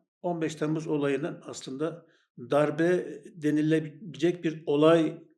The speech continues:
olduğunu dahi söylemek mümkün değil. Darbe dediğiniz zaman işte on iki Eylül'de biz yaşadık.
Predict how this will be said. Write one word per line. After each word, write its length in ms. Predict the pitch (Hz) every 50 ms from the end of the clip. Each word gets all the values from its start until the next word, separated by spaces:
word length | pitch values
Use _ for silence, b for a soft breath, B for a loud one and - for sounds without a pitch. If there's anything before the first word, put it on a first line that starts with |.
| _ _ _ _ _ _
olduğunu 460 | - 147 143 139 143 160 170 196 190 156
dahi 180 | 151 180 180
söylemek 420 | 175 - 151 143 143 156 160 160 175
mümkün 300 | 165 165 - 208 190 190
değil. 280 | 180 - - - - _ _ _ _ _ _ _ _ _ _ _ _ _ _ _ _ _ -
Darbe 320 | 123 127 131 131 165 156 151
dediğiniz 360 | 147 139 160 165 180 185 156
zaman 480 | 151 147 151 170 - - - - _ _ _ _ _ _ _ _ _ _ _
işte 140 | - - -
on 140 | 147 143 147
iki 160 | 139 147 151
Eylül'de 320 | 143 143 143 143 180 170 175
biz 100 | 160 165
yaşadık. 600 | 175 - - 196 180 170 - - - _ _